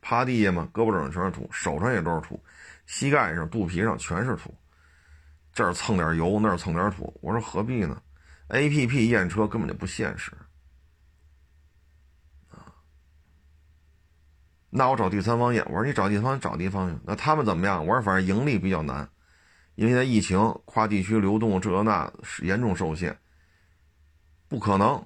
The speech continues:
二手车、第三方建的都，都很好，盈利都非常，我说那你就找他们去吧。那你为什么说不行？我说我不说了，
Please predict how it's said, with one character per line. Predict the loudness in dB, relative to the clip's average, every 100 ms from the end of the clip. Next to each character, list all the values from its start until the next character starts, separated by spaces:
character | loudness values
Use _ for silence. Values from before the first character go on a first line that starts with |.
| -14 _ _ _ _ _ _ _ _ _ _ _ 0
二 | 4
手 | 4
车、 | 2
第 | 2
三 | 2
方 | 2
建 | 2
的 | 2
都， | 2 4
都 | 2
很 | 2 2
好， | 2 -2 -6 -2
盈 | 0
利 | 2
都 | 2
非 | 2 0
常， | -2
我 | -4
说 |
那 | -2
你 | -2
就 | -2
找 | -2
他 | -6 -6
们 | -4
去 | -6
吧。 | -10 _ _ _ _ _
那 | 0
你 | 2
为 | 4
什 | 4
么 | 4
说 | 2
不 | 2
行？ | 0 -4 -20 _
我 | -2
说 | 0
我 | 0
不 | -2
说 | -2 0
了， | 0